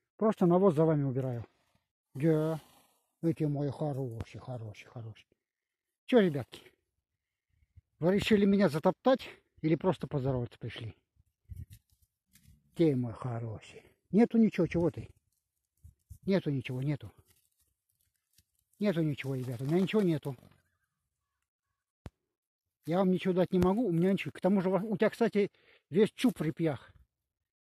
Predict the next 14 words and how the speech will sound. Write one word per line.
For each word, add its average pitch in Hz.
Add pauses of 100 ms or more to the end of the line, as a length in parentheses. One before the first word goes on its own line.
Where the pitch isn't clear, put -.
(100)
И 156
у 170
тебя 190
тоже. 143 (840)
А 147
у 160
тебя 175
в 139
этих. - (480)
Да. 147 (800)
Ты 156
мой 131
хороший. 127 (960)
Красавчики. -